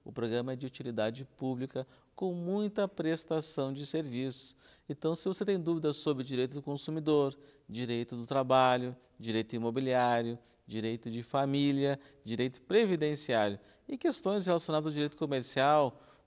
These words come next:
como abrir uma empresa, questões tributárias como imposto de renda, mande a sua pergunta pra nós no nosso e-mail, consumidorempauta arroba T V E ponto com ponto B R,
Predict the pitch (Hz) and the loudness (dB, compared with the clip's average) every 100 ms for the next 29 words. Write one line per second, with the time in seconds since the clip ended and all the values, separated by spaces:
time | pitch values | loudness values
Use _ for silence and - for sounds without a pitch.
0 | _ - 170 143 139 143 120 135 147 160 | _ 0 2 4 2 0 0 2 4 6
1 | 151 131 127 123 - 135 - 120 113 - | 4 2 -2 -4 -4 -4 -4 -4 -2 6
2 | 143 135 127 - 127 120 123 120 101 101 | 6 6 0 -4 -4 -2 -4 -4 -4 -4
3 | 123 156 156 147 139 - - - 131 151 | 0 0 2 -2 -4 -12 -20 -10 -4 -2
4 | 175 190 185 175 160 - 156 156 156 143 | 0 0 0 -2 -2 -2 0 0 0 0
5 | 131 135 147 151 143 127 131 - - - | -2 -4 -2 0 2 2 0 -4 -12 -20
6 | _ - 147 160 170 - 190 170 170 143 | _ -4 2 4 4 2 0 2 2 2
7 | 110 - - _ - 180 262 302 - 220 | -2 -10 -20 _ -2 0 2 0 0 2
8 | 208 180 180 185 165 143 143 143 143 139 | 4 4 4 4 6 8 8 4 2 2
9 | 139 135 135 147 156 147 135 131 131 - | 2 2 2 2 2 4 2 2 0 -2
10 | 135 131 - 127 123 131 123 127 139 160 | -2 -4 -4 -2 -2 -4 -6 0 4 4
11 | 196 | 2